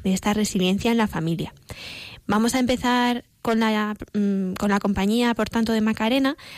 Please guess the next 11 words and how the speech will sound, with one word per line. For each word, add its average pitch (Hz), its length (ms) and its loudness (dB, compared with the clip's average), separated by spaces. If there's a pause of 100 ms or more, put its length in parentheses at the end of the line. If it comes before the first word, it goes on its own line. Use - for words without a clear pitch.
(100)
Macarena 214 360 0
no, 214 440 2
no 208 100 2
ha 196 60 2
podido 214 240 0
estar 226 320 0
hoy 226 140 4
presencialmente 220 640 0
con 247 160 0
nosotros, 262 400 0
pero 247 360 0